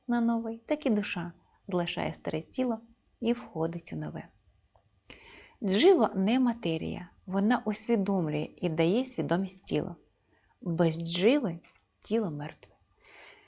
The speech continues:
У своїй чистій природі джива — це джерело радості, але у матеріальному світі ця радість затінена ілюзією, в якому ми жи-, в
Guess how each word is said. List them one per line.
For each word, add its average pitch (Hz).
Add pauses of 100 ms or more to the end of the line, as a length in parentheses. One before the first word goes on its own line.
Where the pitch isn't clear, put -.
(1200)
У 247
своїй 269
чистій 294
природі 262 (140)
джива — 196
це 185
джерело 214
радості, 165 (220)
але 190
у 185
матеріальному 180
світі 262 (120)
ця 196
радість 233
затінена 214
ілюзією, 190
в -
якому 180
ми 156
жи-, 165
в 151